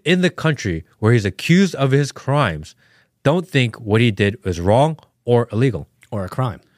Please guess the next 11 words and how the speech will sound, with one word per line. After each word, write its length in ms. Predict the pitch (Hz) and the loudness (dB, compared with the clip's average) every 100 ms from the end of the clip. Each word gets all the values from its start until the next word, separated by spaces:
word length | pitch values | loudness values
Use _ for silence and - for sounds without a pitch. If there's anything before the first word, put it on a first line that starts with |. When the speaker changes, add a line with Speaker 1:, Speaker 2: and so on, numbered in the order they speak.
| _ - | _ 0
Speaker 1:
Or 180 | 123 185 | 0 0
a 80 | 202 | -2
crime. 320 | - 196 - _ - | 0 0 -2 _ -14
Speaker 2:
<laughs> 100 | 143 _ _ - _ _ - | -14 _ _ -20 _ _ -4
Speaker 1:
And 160 | 135 - - | -4 -6 -4
all 340 | 127 160 202 | 0 2 4
of 140 | 202 175 | 2 2
these 200 | 180 160 | 0 -2
people 480 | - 107 - 87 - _ _ _ - | -4 -4 -4 -8 -10 _ _ _ -4
that 200 | 117 - | -4 -2
live 380 | 123 131 147 | 0 2 2